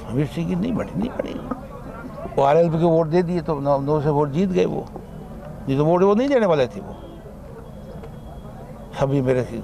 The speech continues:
गैंगअप हुए। मैंने पाँच साल में मैं क्या किया? मैं जिससे, चाहे जावड़ेकर साहब थे, चाहे सैनी साहब थे, चाहे अविनाश खन्ना साहब थे, चाहे वी, वी, वी,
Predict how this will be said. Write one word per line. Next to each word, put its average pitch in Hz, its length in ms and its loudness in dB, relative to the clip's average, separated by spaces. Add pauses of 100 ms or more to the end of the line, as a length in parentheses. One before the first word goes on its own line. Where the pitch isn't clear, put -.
(260)
गैंगअप 117 340 -2
हुए। 120 180 -6
मैंने 214 240 4
पाँच 151 300 2
साल 123 260 2
में 135 320 -4 (640)
मैं 120 200 2 (600)
क्या 113 120 0
किया? - 340 -10 (220)
मैं 165 140 2
जिससे, 190 640 2 (840)
चाहे 143 120 6
जावड़ेकर 156 460 6
साहब 147 340 4
थे, 143 100 2
चाहे 127 300 4 (400)
सैनी 147 220 2
साहब 151 360 4
थे, 143 200 -4 (680)
चाहे 127 220 6 (880)
अविनाश 147 380 2
खन्ना 147 300 2
साहब 151 320 2
थे, 135 140 0
चाहे 117 220 2
वी, 117 340 -4 (200)
वी, 143 140 -4 (1400)
वी, 139 140 2